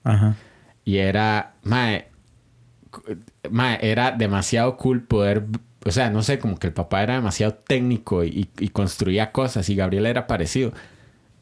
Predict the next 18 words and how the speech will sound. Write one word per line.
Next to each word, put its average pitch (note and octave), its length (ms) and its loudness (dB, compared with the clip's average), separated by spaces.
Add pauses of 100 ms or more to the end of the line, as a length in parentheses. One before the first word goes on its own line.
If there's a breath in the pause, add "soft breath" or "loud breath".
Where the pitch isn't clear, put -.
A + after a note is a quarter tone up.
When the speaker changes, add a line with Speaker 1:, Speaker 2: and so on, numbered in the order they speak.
(100)
Speaker 2:
Ma, A#2 220 0
entonces, G#2 760 -2 (720 soft breath)
recuerdo A#2+ 640 0
que C3 180 -2
como A2 260 0
que G#2 160 0
yo B2 520 2
entendí G#2+ 840 0
cómo B2 260 -2
funcionaba A2+ 540 0
el B2 120 -2
cautín C3 1040 0
y A2 100 0
cómo A2 260 0
funcionaban A2 560 0
esas A#2+ 220 -2
cosillas. B2+ 560 -2
Speaker 1:
Ujú. G#2+ 280 2